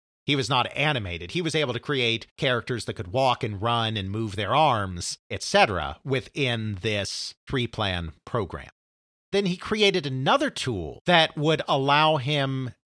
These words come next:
to build a pseudo three D environment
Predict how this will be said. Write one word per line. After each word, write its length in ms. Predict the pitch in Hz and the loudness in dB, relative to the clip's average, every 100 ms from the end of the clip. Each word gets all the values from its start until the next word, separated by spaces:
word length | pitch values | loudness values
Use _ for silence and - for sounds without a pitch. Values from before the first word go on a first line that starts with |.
| - | -10
to 800 | - 151 143 135 131 120 120 117 - | -4 0 2 2 2 0 0 -4 2
build 420 | 165 170 165 156 - - | 4 6 4 0 -4 -2
a 560 | 135 131 127 123 117 - - | 2 4 4 2 0 -4 -12
pseudo 720 | - - 214 226 202 175 170 | -8 -4 -2 0 2 2 0
three 460 | - - 160 156 | -4 -6 -4 -4
D 420 | 135 135 131 127 - | -4 -4 -4 -6 -6
environment 1200 | 127 113 104 87 117 120 104 90 73 71 - - | -6 -4 -4 0 2 2 0 -2 -6 -10 -12 -14